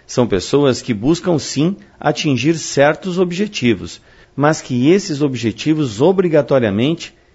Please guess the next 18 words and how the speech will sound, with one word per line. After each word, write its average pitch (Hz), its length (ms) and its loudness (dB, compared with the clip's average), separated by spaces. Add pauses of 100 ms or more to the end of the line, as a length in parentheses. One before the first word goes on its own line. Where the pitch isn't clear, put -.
deverão 139 520 2
contemplar 156 960 0 (260)
questões 170 540 0
pessoais 123 560 2
e 123 80 2
não 190 160 4
apenas 147 400 0
questões 165 400 -2
profissionais. 131 840 0 (580)
Ora, 98 400 2 (320)
antigamente, 110 800 0
um 147 80 -2
profissional 113 840 0 (200)
dedicava-se 135 960 0
integralmente 147 800 2
à 135 40 0
sua 135 180 -4
carreira, 101 560 0